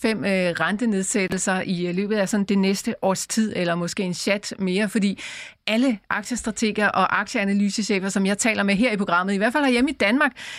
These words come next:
det synes jeg altså, det er helt vanvittigt, at der er regnet så meget ind i. Altså, hvad er det for nogle mennesker,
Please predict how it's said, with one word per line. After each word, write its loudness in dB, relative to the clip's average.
det 4
synes 2
jeg 2
altså, 0
det -2
er 0
helt 0
vanvittigt, 2
at -4
der 2
er 0
regnet 0
så 0
meget 2
ind 2
i. 0
Altså, 0
hvad 0
er 2
det -2
for -2
nogle 4
mennesker, 2